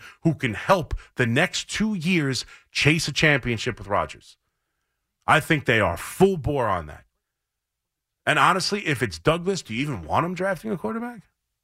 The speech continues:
The plan is back. And the plan is not just for next year. <laughs> No, no, no, no. It's for multiple years.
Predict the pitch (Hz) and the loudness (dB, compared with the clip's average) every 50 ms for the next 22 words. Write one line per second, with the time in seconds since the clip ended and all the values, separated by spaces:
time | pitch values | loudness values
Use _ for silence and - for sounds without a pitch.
0 | _ _ _ _ _ _ _ _ _ _ _ _ _ _ _ _ _ _ _ _ | _ _ _ _ _ _ _ _ _ _ _ _ _ _ _ _ _ _ _ _
1 | _ _ _ _ _ _ _ _ _ _ _ _ _ _ _ _ _ _ _ _ | _ _ _ _ _ _ _ _ _ _ _ _ _ _ _ _ _ _ _ _
2 | _ _ _ _ _ _ _ _ _ _ _ _ _ _ _ _ - 120 117 131 | _ _ _ _ _ _ _ _ _ _ _ _ _ _ _ _ -4 0 2 6
3 | - 220 254 262 262 254 226 156 123 226 240 220 170 123 - - - _ _ _ | 6 6 6 6 4 2 0 4 4 4 6 6 2 2 0 -8 -20 _ _ _
4 | _ _ _ _ _ _ _ _ _ _ _ _ _ _ _ _ _ _ _ _ | _ _ _ _ _ _ _ _ _ _ _ _ _ _ _ _ _ _ _ _
5 | _ _ _ _ _ _ _ - - 202 175 156 131 - - 208 240 247 226 196 | _ _ _ _ _ _ _ -2 0 0 0 0 -2 0 2 2 2 2 0 -2
6 | 151 - 165 151 131 104 - 107 117 104 - - - - 107 87 80 92 90 - | -2 0 0 0 0 -2 -4 -4 -4 -4 -4 -6 -6 -6 -6 -4 -4 -6 -6 -6
7 | - - - 127 - - - - _ - 104 - - - - _ _ - _ _ | -8 -14 -14 -14 -16 -16 -18 -20 _ -20 -20 -20 -20 -20 -20 _ _ -20 _ _
8 | - - _ - - _ _ - _ _ - - _ - - - _ - - _ | -20 -20 _ -20 -20 _ _ -20 _ _ -20 -20 _ -20 -20 -18 _ -16 -16 _
9 | - - - - - - - - - _ - - _ - - _ _ _ _ _ | -14 -14 -14 -16 -20 -20 -20 -20 -20 _ -16 -16 _ -14 -18 _ _ _ _ _
10 | _ _ _ _ _ _ _ _ _ _ _ _ _ _ _ _ _ _ _ _ | _ _ _ _ _ _ _ _ _ _ _ _ _ _ _ _ _ _ _ _
11 | _ _ _ _ _ _ _ _ _ _ - - - 123 139 196 202 202 151 165 | _ _ _ _ _ _ _ _ _ _ -8 -2 0 4 4 4 4 4 0 -2
12 | 135 113 110 104 92 82 - - - - - _ | -2 0 -2 -2 -2 -6 -8 -10 -18 -20 -20 _